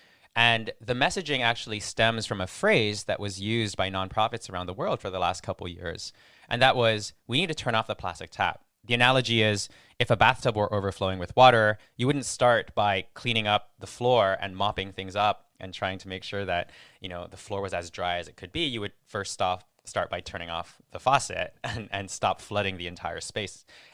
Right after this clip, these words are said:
And I think that's kind of what's going on with plastic, because each and every year since the inception of plastic, plastic production has only gone up. And so all these kind of ocean cleanup efforts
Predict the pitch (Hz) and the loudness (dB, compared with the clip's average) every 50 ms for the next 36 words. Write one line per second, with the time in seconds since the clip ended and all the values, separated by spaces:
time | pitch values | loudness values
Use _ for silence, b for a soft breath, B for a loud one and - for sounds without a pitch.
0 | b - 123 135 131 131 156 151 139 135 - - - - 151 151 151 139 123 113 | b 2 4 4 4 2 2 2 2 2 2 0 -4 -2 0 0 0 0 -2 -2
1 | - - - 110 104 101 101 101 98 95 - - - 139 147 143 - - 101 90 | -4 -4 -4 -4 -4 -2 -4 -4 -4 -6 -8 -4 -2 -2 -2 -2 -4 -6 -6 -6
2 | - - 101 - 113 98 95 - b b b b b b b _ _ - 147 147 | -6 -8 -6 -4 -4 -4 -4 -6 b b b b b b b _ _ 0 0 0
3 | - - 117 113 107 107 104 107 127 135 113 101 - - 104 98 98 - - - | 0 0 -2 0 0 0 0 2 4 4 4 2 0 -4 -10 -10 -10 -12 -14 -12
4 | 98 92 95 90 90 - 101 92 87 - - 127 123 - - - 98 90 82 - | -10 -10 -8 -8 -8 -8 -8 -8 -8 -2 2 2 2 2 -2 -8 -10 -10 -10 -10
5 | 85 - - 101 107 120 123 - - 85 - - - 92 92 - - - - 90 | -12 -6 -2 -2 -2 -2 -2 -6 -8 -10 -8 -6 -6 -6 -6 -6 -10 -12 -2 0
6 | 113 135 - - 87 80 85 - - 104 - - - 101 107 107 98 92 90 85 | 0 0 0 -4 -12 -14 -14 -10 -8 -8 -8 -8 -8 -10 -8 -8 -8 -10 -8 -6
7 | 85 80 82 95 107 - - _ _ _ _ _ _ _ - 104 107 107 98 - | -6 -4 -2 -2 -4 -4 -6 _ _ _ _ _ _ _ -6 -4 -4 -4 -4 -4
8 | 107 98 - 107 110 117 117 113 110 107 - - - 98 95 92 - - 104 101 | -4 -2 2 2 2 2 2 0 -4 -6 -6 -6 -6 -6 -6 -6 -6 -8 -8 -8
9 | - 101 92 - 143 143 143 - - 101 101 - 107 101 98 104 - | -8 -12 -10 -4 -2 -2 0 0 -2 -4 -4 -4 -4 -6 -6 -6 -8